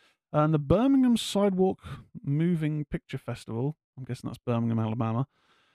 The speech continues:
uh, won Best Feature Film. Uh, also some nominations at the Saturn Awards for Best D V D Release. Uh, and Independent Spirit Awards, it was, uh, nominated for the Producers Award for, uh, Larry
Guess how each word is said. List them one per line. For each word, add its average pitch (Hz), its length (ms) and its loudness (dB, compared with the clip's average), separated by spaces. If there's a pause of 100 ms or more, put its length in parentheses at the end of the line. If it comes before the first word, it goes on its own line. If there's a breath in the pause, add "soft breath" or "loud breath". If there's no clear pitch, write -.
(140)
uh, 139 160 2
won 143 180 2
Best 143 220 0
Feature 147 340 -4
Film. 151 480 -2
Uh, 143 200 0
also 147 320 -4
some 156 220 0
nominations 151 600 0
at - 80 -6
the 143 60 -12
Saturn 151 420 0
Awards 147 360 2
for 135 100 -12
Best 131 340 -2
D 139 140 -2
V 123 140 -2
D 240 200 -2
Release. 143 560 -8 (760)
Uh, 160 240 0
and 160 140 0
Independent 156 540 0
Spirit 123 320 -2
Awards, 123 360 -2
it - 120 -8
was, 123 260 -4
uh, 117 280 0 (400)
nominated 127 600 0
for 123 140 -6
the 117 100 -2
Producers 123 580 0
Award 104 420 -6
for, 113 140 -8
uh, 110 240 -2
Larry 123 560 0